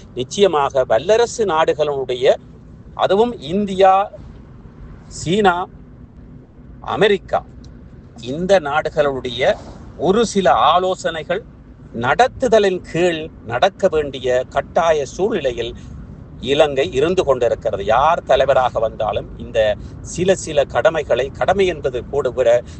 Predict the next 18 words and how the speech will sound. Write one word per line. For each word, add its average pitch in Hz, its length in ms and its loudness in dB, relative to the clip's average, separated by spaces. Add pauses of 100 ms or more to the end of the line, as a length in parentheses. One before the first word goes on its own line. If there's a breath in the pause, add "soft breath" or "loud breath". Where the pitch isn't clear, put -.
கண்ணை 185 360 0
மூடிக்கொண்டு 139 560 -4
சில 123 200 -2
விஷயங்களை 120 760 -6
கடைப்பிடித்தே 131 760 -4
தீர 107 280 -4
வேண்டும். 87 400 -4 (300 loud breath)
அது - 160 -4
அனுராவாக 160 720 2
இருந்தாலும் 160 560 0
சரி, 160 320 -6 (320)
ராஜபக்ச 202 600 2
குடும்பமாக 127 540 -2
இருந்தாலும் 104 500 -4
சரி. - 240 -12 (360)
ஆமாம், 117 280 -2 (400)
இந்த 147 300 2
விடுதலை 151 580 0